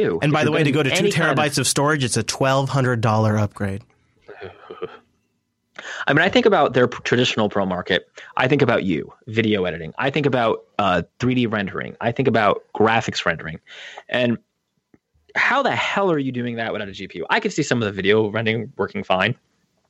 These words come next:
Speaker 1: But are, are you really going to tell me that, like, DreamWorks and Pixar can get away with this machine?
Speaker 2: They have an A M D G P U in the, uh, Pro, in the fifteen inch.
Speaker 1: It's not even that good.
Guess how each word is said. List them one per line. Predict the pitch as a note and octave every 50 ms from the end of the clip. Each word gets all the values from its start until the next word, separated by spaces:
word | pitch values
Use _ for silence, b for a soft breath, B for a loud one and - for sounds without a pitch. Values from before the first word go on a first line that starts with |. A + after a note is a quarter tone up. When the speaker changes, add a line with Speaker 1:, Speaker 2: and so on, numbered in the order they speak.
| _ _ _ _ _ _ _ B B B B B B B B
Speaker 1:
But | - C#3 B2+ B2 - -
are, | B2 B2+ - -
are | B2+ C#3
you | C#3 D3+ G3+ G#3+ F3+ C3
really | B2 B2 B2+ C3+ D3 D3 D3 C3+
going | A2 - A2+ A2+ A2+ A2+
to | - -
tell | - - G2+ G2
me | G2 G#2 G#2 G2+
that, | F#2 F2 D#2+ C2+
like, | E2 E2 E2+ - -
DreamWorks | - F#2+ F#2+ F#2 G2 G#2 G#2 G2+ - - - - -
and | F2+ F2 D#2 -
Pixar | - - G2 - - G2+ G2+ G2+ G2+
can | - F#2+
get | F2+ F2+ F2
away | E2 D#2 D2
with | E2+ G#2+ -
this | - - -
machine? | C#3 - - D#3 D3+ D#3+ F#3
Speaker 2:
They | A3+ A#3+
have | A3+ B3 C#4 B3
an | G#3+
A | F3+ D3+ D#3+
M | E3+ F#3 F3
D | D#3 C#3+ C3+
G | A#2+ C3 C3
P | C3 C3+ B2+
U | B2+ B2
in | B2 A2+ A2 A2
the, | A2 G#2+ G2+ G2
uh, | G2 F#2+
Pro, | - - D3 C#3+ C3 -
in | C3 B2
the | A2+
fifteen | - - C#3+ C#3 - G2 F#2
inch. | - - - - - _ _ _ _ _ _ _ _ _ _ _ _ _
Speaker 1:
It's | - - - -
not | A2 A2+
even | A2+ G2+ G#2 F#2+
that | E2+ - - -
good. | - F2+ G2 G2 - -